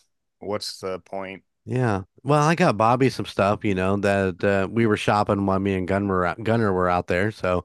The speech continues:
Speaker 1: You get
Speaker 2: she got some
Speaker 1: for
Speaker 2: of
Speaker 1: those
Speaker 2: that.
Speaker 1: songs we
Speaker 2: Hey,
Speaker 1: were
Speaker 2: I get
Speaker 1: talking about?
Speaker 2: Yeah, I did get this. Hold on, Phil. Let me show you what Bob, one of the things Bobby got me.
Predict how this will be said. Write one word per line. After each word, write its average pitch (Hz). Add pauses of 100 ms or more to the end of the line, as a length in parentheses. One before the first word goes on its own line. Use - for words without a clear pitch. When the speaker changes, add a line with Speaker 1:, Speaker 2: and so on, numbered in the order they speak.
(540)
Speaker 1:
You 107
get 113
Speaker 2:
she 127
got 117
some 107
Speaker 1:
for -
Speaker 2:
of 98
Speaker 1:
those -
Speaker 2:
that. 110
Speaker 1:
songs 117
we 117
Speaker 2:
Hey, -
Speaker 1:
were -
Speaker 2:
I 185
get 190
Speaker 1:
talking 120
about? 117 (360)
Speaker 2:
Yeah, 143
I 143
did 202
get 202
this. 147
Hold 190
on, 151 (100)
Phil. 127
Let 160
me 180
show 202
you 165
what 151
Bob, 151
one 180
of 165
the 151
things 160
Bobby 151
got 110
me. 95